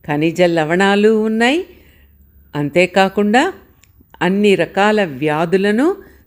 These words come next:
తగ్గించే గుణం దీనికి ఉందని అర్థమైంది. కాబట్టి అన్ని ఫలాలతో పాటు ఈ ఫలాన్ని కూడా దొరికినట్లయితే తప్పకుండా తెచ్చుకొని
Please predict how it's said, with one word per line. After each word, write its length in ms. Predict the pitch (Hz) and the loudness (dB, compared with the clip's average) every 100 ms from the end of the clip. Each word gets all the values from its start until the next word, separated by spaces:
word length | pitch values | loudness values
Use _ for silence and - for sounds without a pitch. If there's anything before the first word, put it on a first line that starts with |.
| - | -2
తగ్గించే 760 | 185 185 165 208 190 185 156 123 | 0 0 -2 -2 -2 -4 -4 -2
గుణం 320 | 160 185 269 - - - | 0 0 0 -6 -16 -8
దీనికి 480 | 143 170 175 175 170 | -2 0 -2 -4 -6
ఉందని 640 | 147 156 160 165 185 339 - - - | -6 -6 -2 0 -2 -4 -10 -20 -12
అర్థమైంది. 760 | 139 143 180 175 175 175 175 175 | -10 -6 -4 -2 -2 -2 -4 -6
కాబట్టి 760 | - 123 123 143 - 466 - - _ _ _ _ - | -6 -6 -4 -2 4 2 2 -14 _ _ _ _ -4
అన్ని 340 | 233 339 466 | -2 0 0
ఫలాలతో 760 | 440 190 160 147 143 143 - 143 | -2 0 0 0 -2 -4 -6 -8
పాటు 600 | - 143 139 202 349 - - _ _ - | -8 -10 -4 0 0 -2 -14 _ _ -4
ఈ 260 | 202 339 | 2 4
ఫలాన్ని 680 | 415 - 220 180 165 151 135 | 2 -2 -4 -4 -4 -6 -12
కూడా 540 | - 135 135 165 381 - - _ _ _ - | -12 -12 -2 0 0 -4 -20 _ _ _ -20
దొరికినట్లయితే 1300 | 143 180 214 - 302 202 151 143 143 139 143 139 131 - _ _ _ 175 | -6 -2 0 0 0 0 -4 -6 -8 -8 -4 -4 -4 -12 _ _ _ -2
తప్పకుండా 720 | 175 - 240 233 214 185 175 | -2 -2 -2 -2 -4 -4 -4
తెచ్చుకొని 800 | 147 127 127 - 147 175 233 466 | -6 -8 -10 -10 -4 -2 0 -2